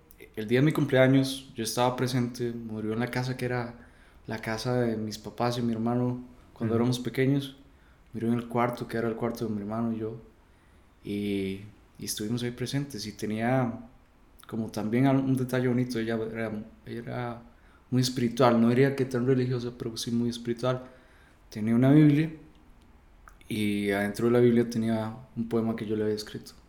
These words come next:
Speaker 2: Mm.
Speaker 1: Entonces, son tantas coincidencias y yo siempre me pregunté como, ¿qué, qué me quiso decir la vida a través de, de que, de todas esas,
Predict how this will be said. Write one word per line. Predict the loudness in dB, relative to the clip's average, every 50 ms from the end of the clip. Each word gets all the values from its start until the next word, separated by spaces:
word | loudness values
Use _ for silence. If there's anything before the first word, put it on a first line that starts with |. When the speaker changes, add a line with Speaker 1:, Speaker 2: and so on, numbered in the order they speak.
| -20 -20 -16 -10 -8
Speaker 2:
Mm. | -6 -6 -6 -8 -12 -16 -20 -16 -12 -12
Speaker 1:
Entonces, | -12 -10 -8 -6 -6 -4 -4 -4 -4 -4
son | -4 -4 -2 0 2 0 0 2
tantas | 2 2 2 2 0 -2 -6 -2
coincidencias | 0 0 2 2 2 2 2 2 2 0 0 -2 -4
y | -4 -4
yo | -4 -2
siempre | -2 -4 -4 -2 -2
me | -2 -2
pregunté | -2 -2 -4 -4 -4 -4 -4 -6 -4
como, | -2 -2 -4 -2 -2
¿qué, | -2 -2 -2 -2
qué | 0 0 2
me | 2 2
quiso | 0 0 -2 -2
decir | 0 0 0 2 2
la | 4 4 4
vida | 4 4 4 4 2 0 -2 -4 -12 -18 -20 -20 -20 -20 -20 -20 -20 -20 _ -20 -20 -20 _ _ -20 _ _ _ -20 -20 -20 -12 -8
a | -6 -6 -6
través | -4 -2 0 0 2 2 0 2
de, | 2 2 2 2 2 0 -4 -8 -14 -18 -20 -20 -10 -6
de | -4 -4 -4
que, | -4 -8 -10 -8
de | -6 -6 -6
todas | -2 0 0 0 0 0
esas, | -2 -2 -2 -4 -4 -4 -6 -8 -10 -12 -14 -16